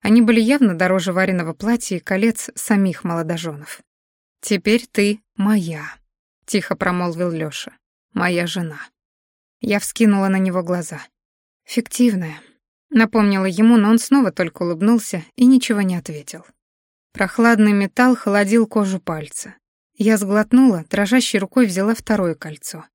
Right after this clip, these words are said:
Теперь оно заняло свое место на безымянном пальце Леши. Смотрелось уместно. "Мой муж",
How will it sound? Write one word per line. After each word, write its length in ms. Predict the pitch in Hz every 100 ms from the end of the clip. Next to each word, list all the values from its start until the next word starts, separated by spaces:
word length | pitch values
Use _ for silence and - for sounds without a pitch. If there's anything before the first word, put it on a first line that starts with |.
| _ _ _ _
Теперь 360 | - 214 254
оно 160 | 262 240
заняло 420 | 214 240 233 226
свое 460 | 226 226 247 226 185
место 500 | 170 220 - 190 160 _ _
на 140 | 214 214
безымянном 720 | 226 208 220 247 240 226 226
пальце 440 | - 185 175 -
Леши. 460 | 170 156 147 - - _ _ _ _ _
Смотрелось 680 | - - 233 247 254 233 214
уместно. 540 | 233 202 156 - 170 - _ _ _ _ -
"Мой 300 | 196 208 240
муж", 480 | 180 165 - -